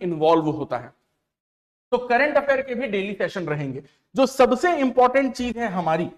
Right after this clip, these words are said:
जो आपके लिए इस program में रामबाण का काम करेगा, वो ये है कि classes के बाद, test के बाद detailed discussion होगा video का, जो तीन से चार घंटे पर test का जाएगा।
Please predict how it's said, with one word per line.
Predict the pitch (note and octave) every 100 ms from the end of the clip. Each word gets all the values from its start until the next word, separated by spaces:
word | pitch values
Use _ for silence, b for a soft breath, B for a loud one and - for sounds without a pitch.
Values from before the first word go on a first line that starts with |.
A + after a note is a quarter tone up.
| _ -
जो | A3+
आपके | A3 A3 B3
लिए | A#3+ A#3+
इस | A#3+
program | - G#3+ G3 G#3 G#3
में | A3
रामबाण | E3 E3 G3+ G#3 G3 G3
का | G3+ F#3+
काम | F3 D#3 D#3
करेगा, | D3+ C#3 G3 C#4 _ _
वो | F3 G#3+
ये | D3 G#3 A#3
है | E3+ B3
कि | - _ - B3+ C4 - _ _ -
classes | F#3 G3 D4 C#4+
के | C4+
बाद, | A3+ B3+ C4+ -
test | B3 A#3 _
के | A3
बाद | E3+ - - _ D#3+
detailed | G3+ G#3 C4 D4 C4+
discussion | B3 A3 A3 A#3 B3+
होगा | G3+ G3+ G3+
video | E3 F3 E3+ F3+
का, | F#3+ A3+
जो | A3+
तीन | A3+ A3 A#3
से | A3+
चार | A#3 G#3+ F3+ F#3+
घंटे | F3 F3 G#3
पर | G#3 F#3+ F#3+
test | F#3 F3 E3 -
का | D3+
जाएगा। | D3 C3+ C#3 G3